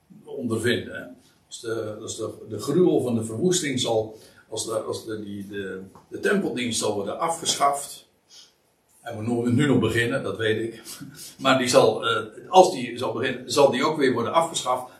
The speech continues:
Er zal een afgodsbeeld worden geplaatst. En vanaf dat moment begint de grote verdrukking. En, wie, als, en dan zegt de Heer Jezus ook: "Maak dat je wegkomt. Ga naar de woestijn." En, en, ehm, en degenen die tijdig gevlucht zijn, die zullen inderdaad gedurende de,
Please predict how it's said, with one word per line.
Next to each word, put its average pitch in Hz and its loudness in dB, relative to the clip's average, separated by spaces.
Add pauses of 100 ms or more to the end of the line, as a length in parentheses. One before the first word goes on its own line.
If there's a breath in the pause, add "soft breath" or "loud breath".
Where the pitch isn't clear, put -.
Er 139 -6
zal 131 2
een - -10
afgodsbeeld 139 2
worden 120 -4
geplaatst. 110 -4 (200 soft breath)
En 131 2
vanaf 113 0 (140)
dat 233 6
moment 147 0
begint 135 -2
de - -4
grote 131 8
verdrukking. 135 -4
En, 120 -8
wie, 123 -6
als, 135 0
en 117 -8
dan 117 -4
zegt 120 -4
de 117 -2
Heer 110 0
Jezus 139 2
ook: 131 -2 (180 loud breath)
"Maak 226 8
dat 262 2
je 262 -4
wegkomt. - 0
Ga 190 2
naar 175 0
de - -6
woestijn." 156 -2
En, 110 -10 (600 soft breath)
en, 127 -2
ehm, 110 0 (1800 soft breath)
en 208 6
degenen 208 12
die 180 4
tijdig 180 6
gevlucht 202 4
zijn, 143 4
die 160 0
zullen 151 6
inderdaad 123 2
gedurende 127 4
de, 107 0